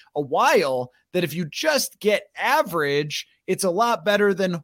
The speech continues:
horrendous, which is what it has been. And, uh,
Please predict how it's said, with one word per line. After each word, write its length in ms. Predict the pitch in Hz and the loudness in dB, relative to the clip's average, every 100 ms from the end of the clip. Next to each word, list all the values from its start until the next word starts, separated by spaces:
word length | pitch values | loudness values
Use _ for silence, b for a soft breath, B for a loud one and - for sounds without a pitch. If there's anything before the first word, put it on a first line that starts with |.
| _ | _
horrendous, 920 | 214 196 269 339 262 135 - - - - | -4 0 2 2 0 -2 -4 -6 -6 -2
which 260 | 170 165 | -2 0
is 160 | 156 139 | -6 -4
what 200 | 147 139 | -2 -2
it 100 | 123 | -4
has 280 | 120 120 - | -6 -6 -2
been. 260 | 254 151 - B B B B 180 | -2 -2 -6 B B B B -2
And, 320 | 185 185 160 | -2 -2 -2
uh, 340 | 196 190 180 | -2 0 -2